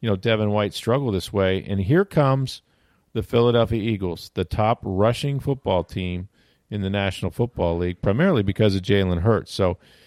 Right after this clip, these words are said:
they need to get these guys back, but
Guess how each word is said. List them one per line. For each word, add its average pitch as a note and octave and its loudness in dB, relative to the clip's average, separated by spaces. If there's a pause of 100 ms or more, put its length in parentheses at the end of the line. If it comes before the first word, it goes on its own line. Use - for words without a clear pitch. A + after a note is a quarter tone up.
(420)
they C#3 4
need A#3+ 2
to F3+ 2
get E3 2
these C#3 0
guys A#2+ 4
back, B2+ 0 (100)
but G2+ 2